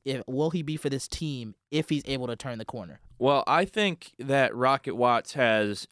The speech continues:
Speaker 2: an enormous amount of potential. Uh, I mean, you, you see what he's able to do. Those step back threes, the, that's James Harden-esque, right? I mean, th-, th-, that's crazy how he's able to make those shots. And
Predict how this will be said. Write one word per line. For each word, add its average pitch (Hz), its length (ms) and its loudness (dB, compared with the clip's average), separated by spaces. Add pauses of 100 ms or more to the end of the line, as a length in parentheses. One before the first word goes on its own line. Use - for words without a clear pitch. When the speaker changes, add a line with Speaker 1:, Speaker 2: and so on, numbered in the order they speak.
Speaker 2:
an 117 120 -4
enormous 113 580 0
amount 92 240 0
of 85 80 -6
potential. - 720 -10
Uh, 98 40 -2
I 95 280 2
mean, 107 240 -6
you, 120 80 -4
you 143 400 0
see 220 240 0
what 180 200 4
he's 139 200 -4
able 135 300 2
to 123 100 -6
do. 107 220 0
Those 113 200 2
step - 300 -2
back 147 240 2
threes, 143 380 0
the, 143 200 2
that's 151 300 -2 (340)
James 165 420 0
Harden-esque, 135 1000 -2 (180)
right? 123 300 4
I 123 40 2
mean, 123 200 -2
th-, 127 200 -4
th-, 151 200 4
that's 151 260 0
crazy 170 580 0
how 123 200 2
he's 123 240 0
able 127 200 0
to 110 60 0
make 117 220 0
those 107 180 2
shots. 147 400 0
And 110 100 -8